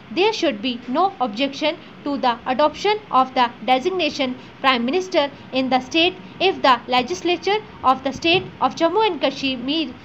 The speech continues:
amends its constitution accordingly.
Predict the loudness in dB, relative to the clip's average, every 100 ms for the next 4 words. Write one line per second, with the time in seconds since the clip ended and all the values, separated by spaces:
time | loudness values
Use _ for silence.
0 | -16 -6 -2 0 -2 -4 -16 -4 -2 -2
1 | -10 -6 0 0 -2 0 0 2 -2 -2
2 | -4 -2 4 4 4 -2 -4 -8